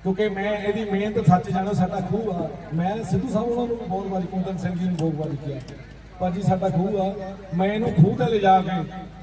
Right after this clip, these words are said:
ਇਹਦਾ ਘੱਟੋ ਘੱਟ ਦੋ ਢਾਈ ਘੰਟੇ ਦਾ ਰਿਆਜ਼ ਆ, ਹਾਰਮੋਨੀਅਮ ਆਪ ਵਜਾ ਲੈਂਦਾ, ਗਿਟਾਰ ਆਪ ਵਜਾ ਲੈਂਦਾ। ਤੇ ਮੇਰੀ ਤਾਂ ਇਹੀ ਖੁਸ਼ੀ ਸੀ, ਮੈਨੂੰ, ਮੈਂ ਕਿਹਾ, "ਮੈਨੂੰ ਕੋਈ ਕਮੀ ਨਾ, ਜੋ ਮੇਰੇ ਪੱਲੇ ਹੈਗਾ ਭਾਈ, ਮੇਰੇ ਤੋਂ ਲੈ ਲਾ, ਬਾਕੀ ਗੁਰੂ ਮਹਾਰਾਜ ਦੀ ਕਿਰਪਾ ਹੈ।" ਮੈਨੂੰ ਬਹੁਤ ਖੁਸ਼ੀ ਆ,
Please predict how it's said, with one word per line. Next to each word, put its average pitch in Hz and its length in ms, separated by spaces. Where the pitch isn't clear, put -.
ਇਹਦਾ 220 260
ਘੱਟੋ 156 260
ਘੱਟ 190 80
ਦੋ 180 380
ਢਾਈ 170 180
ਘੰਟੇ 165 140
ਦਾ 180 280
ਰਿਆਜ਼ 151 320
ਆ, 156 260
ਹਾਰਮੋਨੀਅਮ 190 540
ਆਪ 175 220
ਵਜਾ 170 260
ਲੈਂਦਾ, 170 420
ਗਿਟਾਰ 170 360
ਆਪ 170 320
ਵਜਾ 165 180
ਲੈਂਦਾ। 160 260
ਤੇ 190 180
ਮੇਰੀ 185 280
ਤਾਂ 196 140
ਇਹੀ 196 120
ਖੁਸ਼ੀ 190 340
ਸੀ, 185 120
ਮੈਨੂੰ, 190 260
ਮੈਂ 190 180
ਕਿਹਾ, 214 120
"ਮੈਨੂੰ 190 280
ਕੋਈ 185 140
ਕਮੀ 175 220
ਨਾ, 139 200
ਜੋ 175 160
ਮੇਰੇ 196 240
ਪੱਲੇ 190 320
ਹੈਗਾ 175 200
ਭਾਈ, 165 180
ਮੇਰੇ 170 260
ਤੋਂ 170 140
ਲੈ 151 140
ਲਾ, 175 240
ਬਾਕੀ 175 260
ਗੁਰੂ 185 200
ਮਹਾਰਾਜ 185 380
ਦੀ 185 100
ਕਿਰਪਾ 147 360
ਹੈ।" 123 180
ਮੈਨੂੰ 185 260
ਬਹੁਤ 190 260
ਖੁਸ਼ੀ 180 340
ਆ, 180 100